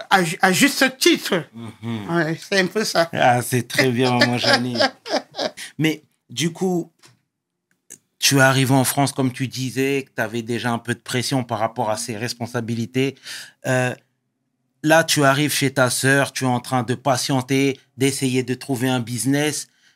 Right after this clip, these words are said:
Speaker 2: Mais les, les prunes qu'il t'a donné ton mari, ça, c'est pour se débrouiller vite fait. C'est pas quelque chose de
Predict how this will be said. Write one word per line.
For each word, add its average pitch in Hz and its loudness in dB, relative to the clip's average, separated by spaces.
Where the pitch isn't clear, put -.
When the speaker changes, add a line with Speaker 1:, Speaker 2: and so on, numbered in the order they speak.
Speaker 2:
Mais 147 2
les, 147 -2
les 160 4
prunes 170 2
qu'il 143 -6
t'a 143 0
donné 127 2
ton 110 -4
mari, 101 -4
ça, 156 4
c'est 131 -6
pour - -4
se 127 0
débrouiller 135 0
vite 175 -2
fait. 220 -2
C'est - 0
pas 214 2
quelque 170 -2
chose 160 -2
de 135 -2